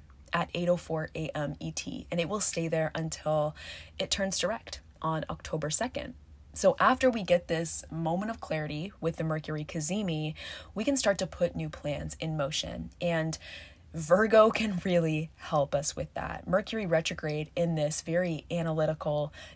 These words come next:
detail-oriented sign can help us to figure out and get done what just needs to get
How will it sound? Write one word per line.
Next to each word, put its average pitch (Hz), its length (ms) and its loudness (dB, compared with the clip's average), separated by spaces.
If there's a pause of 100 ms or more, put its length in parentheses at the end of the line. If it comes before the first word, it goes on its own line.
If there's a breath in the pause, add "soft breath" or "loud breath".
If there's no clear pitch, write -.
(120)
detail-oriented 160 1160 -2
sign 156 480 -2
can 156 160 -8
help 180 280 -2
us 202 180 -2
to 151 420 -4 (420 loud breath)
figure 254 580 -2
out 180 360 0
and 170 180 -2
get 175 320 4
done 170 300 2
what 170 180 2
just - 340 2
needs 165 260 -2
to 175 240 -2
get 156 260 -2